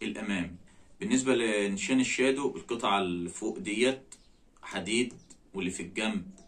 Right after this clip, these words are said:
برضو حديد. الشاسيه نفسه بتاع النشان حديد، هي القطعة ديت اللي بلاستيك. تمام؟ في الكرال القطعة ديت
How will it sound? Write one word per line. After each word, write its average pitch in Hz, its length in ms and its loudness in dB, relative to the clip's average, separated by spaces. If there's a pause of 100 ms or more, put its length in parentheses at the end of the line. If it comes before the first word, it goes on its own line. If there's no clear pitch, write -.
برضو 104 280 -4
حديد. 110 580 -2
الشاسيه - 480 0
نفسه 113 420 0 (1120)
بتاع 110 240 0
النشان 98 440 -2
حديد، 95 500 0 (300)
هي 127 160 6
القطعة 107 420 2
ديت 117 440 -2 (640)
اللي 107 180 -2
بلاستيك. 92 640 -6 (520)
تمام؟ 123 340 0 (280)
في 113 100 -2
الكرال 139 680 4 (280)
القطعة 101 460 4
ديت 104 460 0